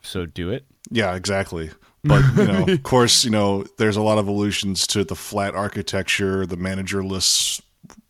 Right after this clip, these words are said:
Speaker 2: ridiculousness that, that goes on over at Valve. I mean, we don't know how that
Speaker 1: Yeah.
Speaker 2: that company operates in a, in a, in a realm by itself.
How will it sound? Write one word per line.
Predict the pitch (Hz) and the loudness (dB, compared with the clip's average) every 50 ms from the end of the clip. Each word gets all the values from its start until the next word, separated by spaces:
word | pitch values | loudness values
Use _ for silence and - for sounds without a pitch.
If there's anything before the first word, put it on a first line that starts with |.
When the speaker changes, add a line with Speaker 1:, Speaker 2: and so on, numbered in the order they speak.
| - 82 - | -20 -16 -12
Speaker 2:
ridiculousness | 101 98 95 92 82 104 98 - - 95 95 90 - - 98 90 - - | -8 -4 -4 -4 -4 -4 -6 -4 -4 -6 -4 -4 -6 -4 -4 -4 -4 -4
that, | 98 92 87 80 - | -4 -6 -8 -10 -10
that | - 104 95 87 | -8 -8 -8 -6
goes | 98 98 95 92 | -4 -4 -2 -2
on | 95 92 90 87 | -2 -4 -4 -4
over | 87 87 90 90 | -6 -6 -6 -6
at | 85 | -6
Valve. | - 95 92 90 90 92 92 92 92 92 87 107 | -4 -2 -2 0 0 0 -2 -2 -4 -4 -6 -6
I | 95 | -6
mean, | 98 98 98 101 | -4 -4 -4 -2
we | 110 123 | 0 0
don't | 117 98 87 | 0 0 -2
know | 85 87 85 | -4 -6 -6
how | 85 90 | -6 -6
that | 87 87 87 87 | -4 -4 -2 -2
Speaker 1:
Yeah. | 160 151 143 139 139 135 135 131 127 120 113 120 123 - | -2 -2 -2 -2 0 0 0 0 0 -2 -4 -6 -4 -2
Speaker 2:
that | 156 156 - | -2 -2 -2
company | - 123 123 113 - 107 101 | 0 -2 0 0 0 0 0
operates | 98 98 95 - 104 98 98 98 92 - - | 0 0 0 0 0 0 0 0 0 -2 -4
in | 85 | -4
a, | 78 82 - - - | -6 -8 -10 -10 -8
in | 113 90 | -6 -6
a, | 85 85 80 - - | -6 -6 -8 -8 -8
in | 101 90 | -6 -6
a | 87 85 - - - 92 | -6 -6 -8 -10 -12 -8
realm | 92 98 98 98 101 98 98 90 | -4 -2 0 0 0 0 0 -2
by | 87 90 87 87 | -2 -2 -4 -4
itself. | 85 - - - - 82 73 76 76 - - - - - | -4 -4 -6 -6 -4 -4 -6 -6 -8 -8 -10 -14 -14 -16